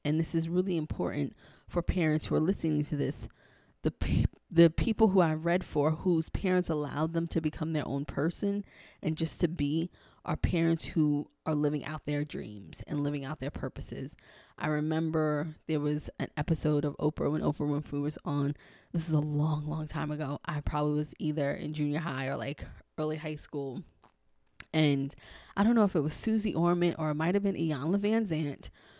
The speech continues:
one of them. And they had talked about, um, when your child s-, sees you living your dreams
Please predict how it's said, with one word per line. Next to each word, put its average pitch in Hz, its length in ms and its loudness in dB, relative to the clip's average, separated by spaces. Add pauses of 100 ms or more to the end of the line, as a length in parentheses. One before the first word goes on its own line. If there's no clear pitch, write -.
(380)
one 185 340 6
of 170 120 4
them. 135 380 -4 (140)
And 156 360 4 (220)
they 170 120 4
had 165 180 0
talked 233 380 2
about, 151 560 -4 (840)
um, 143 440 0 (180)
when 165 280 4
your 156 140 4
child 214 580 0
s-, - 280 -12 (200)
sees 185 400 2
you 180 120 6
living 170 400 6
your 156 120 2
dreams 160 840 2